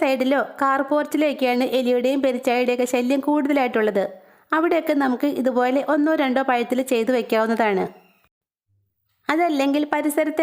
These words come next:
എവിടെയെങ്കിലും എലിയുടെ മാളം കാണുവാണെങ്കിൽ അതിനുള്ളിലേക്ക് നമുക്കിത് ഇട്ട് കൊടുക്കാം.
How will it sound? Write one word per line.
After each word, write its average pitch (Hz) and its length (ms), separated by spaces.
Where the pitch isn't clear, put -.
എവിടെയെങ്കിലും 285 520
എലിയുടെ 294 300
മാളം 294 340
കാണുവാണെങ്കിൽ 254 600
അതിനുള്ളിലേക്ക് 269 680
നമുക്കിത് 240 400
ഇട്ട് 262 160
കൊടുക്കാം. 202 340